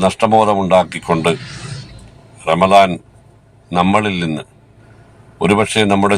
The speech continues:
ജീവിതത്തിൽ നിന്ന് തന്നെ വിടവാങ്ങിക്കൊണ്ടിരിക്കുകയാണ്. റമദാൻ സൽസ്വഭാവങ്ങളുടെ പൂർത്തീകരണത്തിന് നമ്മളെ പ്രേരിപ്പിക്കേണ്ട,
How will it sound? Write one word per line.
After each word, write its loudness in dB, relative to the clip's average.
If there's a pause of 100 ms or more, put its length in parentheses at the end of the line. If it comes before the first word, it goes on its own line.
ജീവിതത്തിൽ -4
നിന്ന് -2
തന്നെ -4 (420)
വിടവാങ്ങിക്കൊണ്ടിരിക്കുകയാണ്. -4 (1160)
റമദാൻ 2 (960)
സൽസ്വഭാവങ്ങളുടെ 2 (1000)
പൂർത്തീകരണത്തിന് -2 (1080)
നമ്മളെ 2
പ്രേരിപ്പിക്കേണ്ട, -2